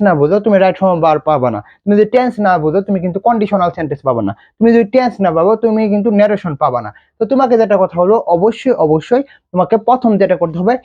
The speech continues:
টেন্স পড়ে নিতে হবে। পরে যে বিষয়টা কথা হলো, সেটা হচ্ছে যে, আহ, parts of speech। Parts of speech এর মধ্যে কি পড়বা?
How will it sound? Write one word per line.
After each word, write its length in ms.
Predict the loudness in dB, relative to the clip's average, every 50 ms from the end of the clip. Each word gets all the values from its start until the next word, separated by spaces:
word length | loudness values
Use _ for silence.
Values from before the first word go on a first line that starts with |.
| _ _ _ _ _
টেন্স 220 | 0 0 0 0 -2 -2 0
পড়ে 180 | 0 2 2
নিতে 220 | 2 0 -2 -4 -4
হবে। 260 | -6 -4 -4 -4 -6 -8 _ _ _ _ _
পরে 240 | 0 0 2 2 2
যে 120 | 2 0 0
বিষয়টা 340 | 0 -2 -4 -4 -4 -4 -6
কথা 160 | -8 -8 -6
হলো, 200 | -4 -2 -2 -2
সেটা 240 | -2 -2 -4 -4 -4
হচ্ছে 280 | -4 -6 -6 -4 -2 0
যে, 160 | 0 0 0 -2 -8 _ _ _ _
আহ, 360 | -2 0 2 2 2 2 0 0 -2 -2
parts 280 | 0 0 0 0 -2 -6 _ _
of 100 | -2 -2 -2
speech। 440 | -2 -6 _ _ 0 0 2 0 0 -4 _ -2
Parts 180 | -2 0 2 2
of 60 | 2 0
speech 520 | 0 0 -2 -2 0 0 0 0 0 0 -2
এর 100 | 0 2
মধ্যে 240 | 2 2 2 2
কি 140 | 0 0 0
পড়বা? 320 | 2 2 2 2 0 -2